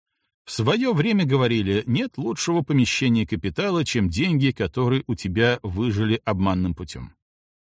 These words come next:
Почему? Ты приобретаешь опыт. И если тебя обманывают, но ты при этом своё дело делаешь, то бог с ним, не разоблачай жулика.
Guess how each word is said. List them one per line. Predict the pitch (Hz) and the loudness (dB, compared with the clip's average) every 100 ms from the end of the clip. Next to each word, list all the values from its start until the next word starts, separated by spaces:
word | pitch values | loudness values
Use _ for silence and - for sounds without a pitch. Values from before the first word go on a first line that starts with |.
| _ | _
Почему? | - 117 - 117 226 247 _ _ _ _ _ _ _ _ - | -4 -2 2 0 0 -6 _ _ _ _ _ _ _ _ 0
Ты | 311 | 2
приобретаешь | 202 214 147 139 147 180 - | 2 -2 0 0 0 0 -2
опыт. | 214 139 87 - _ _ _ _ _ _ | -4 -4 -12 -16 _ _ _ _ _ _
И | 135 | 2
если | 135 117 175 - 143 139 | 2 2 0 -2 -4 -4
тебя | - 120 139 | -2 -2 0
обманывают, | 127 139 131 101 92 104 - | 0 0 -2 -2 -2 -4 0
но | 117 120 | 0 0
ты | - 135 | -2 -4
при | 110 117 | 0 -2
этом | 110 110 | 0 -2
своё | 95 107 107 101 | -4 -2 -2 -2
дело | 90 104 92 | 0 -2 -2
делаешь, | 123 196 113 85 - | -4 -2 -2 -4 -8
то | - 165 | -4 -2
бог | 233 - | -2 -2
с | 120 | 0
ним, | 117 107 - _ - | 2 0 -4 _ -6
не | 175 | -2
разоблачай | 214 143 160 147 113 101 90 | 0 0 0 0 -2 -4 -4
жулика. | 78 76 - - | -6 -10 -14 -20